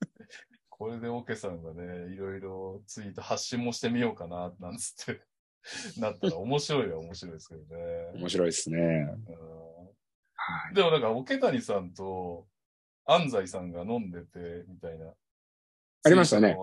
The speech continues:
Speaker 1: あれ、安西さん発信だった気がするんだよな。
Speaker 2: はい。
Speaker 1: 桶谷さん、
Speaker 2: はいはい。
Speaker 1: なかなか浮上してこないイメージでしたが。
Speaker 2: うん。
Speaker 1: 来シーズンはじゃあ、Twitter、あ、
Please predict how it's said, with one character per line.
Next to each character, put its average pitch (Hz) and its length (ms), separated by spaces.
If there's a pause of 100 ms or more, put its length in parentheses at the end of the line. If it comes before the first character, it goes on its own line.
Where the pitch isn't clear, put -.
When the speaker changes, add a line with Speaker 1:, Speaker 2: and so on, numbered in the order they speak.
(140)
Speaker 1:
あ 120 140
れ、 160 80
安 185 220
西 185 220
さ 175 100
ん 156 60
発 160 180
信 107 140
だ 90 60
っ 85 40
た 87 100
気 82 80
が 85 80
す 90 80
る 87 60
ん 82 40
だ 80 60
よ 78 60
な。 78 80
Speaker 2:
は 80 140
い。 - 20 (100)
Speaker 1:
桶 139 140
谷 110 220
さ 82 60
ん、 95 40
Speaker 2:
は 87 60
い - 20
は - 0
い。 - 40
Speaker 1:
な - 60
か 110 80
な 104 120
か 98 260 (420)
浮 117 80
上 101 200
し - 80
て 98 100
こ 92 100
な 85 100
い 80 60
イ 82 40
メ 80 140
ー 78 40
ジ 78 80
で 78 80
し - 80
た 82 100
が。 80 120
Speaker 2:
う - 20 (200)
ん。 92 440 (140)
Speaker 1:
来 101 180
シ 107 120
ー - 20
ズ 87 100
ン 80 40
は 80 60
じ 82 120
ゃ - 20
あ、 80 200 (540)
Twitter、 92 400
あ、 101 220